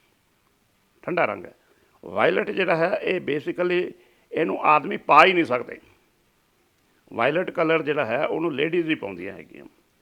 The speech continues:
ਇੰਡੀਗੋ ਜਿਹੜਾ ਹੈਗਾ, ਉਹ ਸ਼ਾਰਪ ਕਲਰ ਹੈ। ਇਹ ਆਮ ਤੌਰ 'ਤੇ ਜਿਹੜੇ ਆਪਾਂ ਕੋਈ ਪੈਕਿੰਗ ਕਰਦੇ ਆ ਨਾ, ਉਸ ਉੱਤੇ ਇਹ ਰੰਗ ਵਰਤਿਆ ਜਾਂਦਾ ਹੈ।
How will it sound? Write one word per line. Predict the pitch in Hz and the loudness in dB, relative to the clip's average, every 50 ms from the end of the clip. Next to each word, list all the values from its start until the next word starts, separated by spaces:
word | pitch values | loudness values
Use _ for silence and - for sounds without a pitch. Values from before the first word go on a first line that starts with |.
| _ _ _ _ _ _ _ _ _ _ _ _ - | _ _ _ _ _ _ _ _ _ _ _ _ -8
ਇੰਡੀਗੋ | 131 147 180 - 220 214 - 190 190 185 | -6 -6 -4 -2 -4 -2 0 0 0 0
ਜਿਹੜਾ | 156 175 175 190 160 | 0 -2 -2 -2 -2
ਹੈਗਾ, | 147 143 147 147 170 170 | 0 0 -2 0 -2 -2
ਉਹ | - - - - 123 131 - | -2 -2 -4 -4 -4 -4 -6
ਸ਼ਾਰਪ | - - - - - 160 165 180 185 - - | -6 -10 -14 -4 4 6 6 6 6 4 -8
ਕਲਰ | - - 107 98 98 85 | -10 -8 -8 -8 -8 -10
ਹੈ। | 85 - - _ _ _ _ _ - - | -12 -16 -18 _ _ _ _ _ -8 -2
ਇਹ | 147 156 - | -2 -2 0
ਆਮ | - 139 127 135 147 151 | 0 0 0 0 0 -2
ਤੌਰ | 131 - 147 139 127 123 117 | -2 -2 -2 -2 -2 -4 -6
'ਤੇ | - - 107 98 101 113 131 - _ _ _ _ _ _ _ - - | -6 -4 -4 -4 -4 -4 -8 -12 _ _ _ _ _ _ _ -16 -10
ਜਿਹੜੇ | 95 104 104 113 110 104 104 101 101 95 95 - 92 80 - - | -8 -4 -2 -2 -2 -2 -2 -4 -4 -4 -6 -8 -10 -10 -12 -10
ਆਪਾਂ | - - - - 107 95 92 98 - - _ _ _ _ _ _ - | -12 -12 -10 -8 -10 -10 -10 -12 -16 -20 _ _ _ _ _ _ -8
ਕੋਈ | - 104 104 101 | -6 -6 -6 -6
ਪੈਕਿੰਗ | - - 135 135 135 - 180 175 175 | -4 0 0 0 0 0 -2 -4 -2
ਕਰਦੇ | - 147 123 110 107 113 104 | 0 -2 -2 -2 -2 -4 -4
ਆ | 95 95 | -4 -6
ਨਾ, | 107 113 - - _ _ _ _ _ - | -6 -8 -10 -12 _ _ _ _ _ -10
ਉਸ | - 117 139 165 160 - - | -6 -2 -2 -2 -2 -4 -8
ਉੱਤੇ | 139 - - 120 117 120 - - - | -10 -8 -6 -6 -4 -6 -6 -8 -6
ਇਹ | - 147 160 160 | -2 -2 -2 0
ਰੰਗ | 117 110 110 123 117 | 0 -2 -4 -4 -6
ਵਰਤਿਆ | 107 92 101 101 - - 98 92 90 | -10 -8 -10 -10 -8 -6 -8 -8 -8
ਜਾਂਦਾ | 85 85 87 - 95 98 | -10 -14 -14 -14 -16 -16
ਹੈ। | - | -16